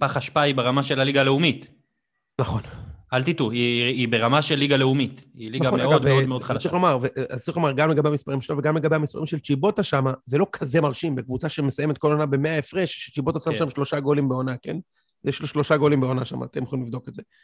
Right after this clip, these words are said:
Speaker 2: אז, אמ, ב-, בליגה, אני מתכוון. ו-,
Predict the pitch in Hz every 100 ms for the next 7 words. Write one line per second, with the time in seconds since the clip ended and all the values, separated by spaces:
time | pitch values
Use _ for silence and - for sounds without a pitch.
0 | _ _ - 143 131 135 131 131 127 -
1 | - - 135 131 127 131 120 117 123 120
2 | - _ _ - - - - 123 123 131